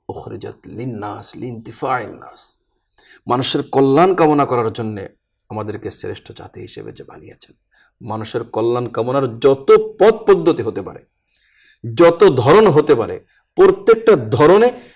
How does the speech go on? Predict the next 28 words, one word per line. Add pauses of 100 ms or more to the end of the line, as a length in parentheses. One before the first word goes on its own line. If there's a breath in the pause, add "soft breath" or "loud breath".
(160 loud breath)
আমি
মানুষের
পাশে
দাঁড়াবো। (340 loud breath)
আর
মানুষের
অকল্যাণ
কামনার
যত (140)
পথ (200)
পদ্ধতি
হতে
পারে, (1300)
নতুন
পুরাতন
যত
ধরনের
পথ
পদ্ধতিতে
মানুষকে
ক্ষতি
করা
যায়,
সমস্ত
পদ্ধতি
পরিহার
করতে
হবে।